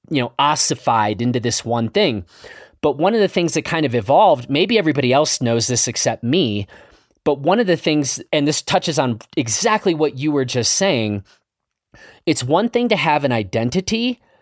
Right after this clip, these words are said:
but we might not, or we might also then want to keep a sense of purpose. And those can be two different things, right? So, you know, you are a runner,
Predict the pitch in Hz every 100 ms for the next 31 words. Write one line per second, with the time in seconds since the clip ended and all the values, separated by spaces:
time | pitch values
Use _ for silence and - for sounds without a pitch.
0 | _ _ _ _ - 165 147 156 143 151
1 | 180 208 - _ _ - 156 170 170 -
2 | _ _ _ _ 156 143 147 151 196 202
3 | 151 160 - 143 127 127 120 117 135 139
4 | 139 - 131 127 117 - 123 117 - 110
5 | - - - 135 226 247 - - - _
6 | _ _ _ _ _ - - _ 147 135
7 | - 185 208 208 - 196 160 156 131 -
8 | 165 151 - 131 120 123 95 - - -
9 | 117 123 185 - _ - - - 180 143
10 | 143 135 - _ _ 147 139 127 127 -
11 | 135 127 175 185 160 160 151 147 143 139
12 | 120 113 113 147 147 104 -